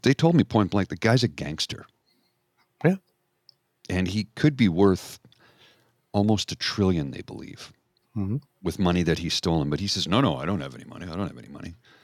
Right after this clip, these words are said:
Speaker 2: Well,
Speaker 1: All
Speaker 2: yes,
Speaker 1: these
Speaker 2: because he's got it all in the bank accounts of individual oligarch friends, which is why he's crapping his pants, because if their money doesn't go any further, he's worried they'll gang up on him.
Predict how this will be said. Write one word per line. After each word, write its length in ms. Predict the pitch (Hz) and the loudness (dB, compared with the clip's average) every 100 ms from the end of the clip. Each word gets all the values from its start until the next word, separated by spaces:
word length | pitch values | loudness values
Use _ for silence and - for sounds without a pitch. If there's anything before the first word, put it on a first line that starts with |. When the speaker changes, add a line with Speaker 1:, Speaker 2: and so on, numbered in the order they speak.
| _ | _
Speaker 2:
Well, 100 | 117 | 8
Speaker 1:
All 80 | 104 | 8
Speaker 2:
yes, 100 | - | 6
Speaker 1:
these 80 | 110 | 2
Speaker 2:
because 180 | 123 113 | 2 6
he's 140 | 113 104 | 6 6
got 180 | 104 | 6
it 80 | 98 | 6
all 200 | 95 98 | 6 6
in 100 | 95 | 2
the 60 | 82 | -2
bank 260 | 90 101 | -6 -6
accounts 320 | - 98 87 92 | -8 -6 -6 -6
of 100 | 92 | -6
individual 500 | 92 85 87 87 82 | -6 -4 -4 -4 -4
oligarch 520 | 85 87 - - - | -4 -8 -8 -10 -6
friends, 320 | 113 95 - | -6 -6 -6
which 160 | 90 87 | -8 -6
is 80 | |
why 180 | 85 85 | -2 -2
he's 220 | 85 87 | -4 -8
crapping 320 | - 92 - 82 | -4 -6 -4 -8
his 120 | - | -4
pants, 300 | 123 110 - | -2 -2 -4
because 400 | - - 87 80 | -10 -12 -8 -8
if 120 | - | -6
their 120 | 90 | -6
money 280 | 87 82 82 | -4 -4 -6
doesn't 320 | 85 - 82 | -6 -6 -6
go 160 | 87 80 | -4 -4
any 120 | 80 | -8
further, 320 | - 107 87 | -6 -4 -4
he's 220 | 90 87 | -4 -6
worried 220 | 85 80 76 | -6 -10 -12
they'll 100 | 85 | -10
gang 240 | 82 80 | -8 -6
up 120 | 80 - | -6 -8
on 100 | - | -4
him. 240 | 101 82 | -4 -4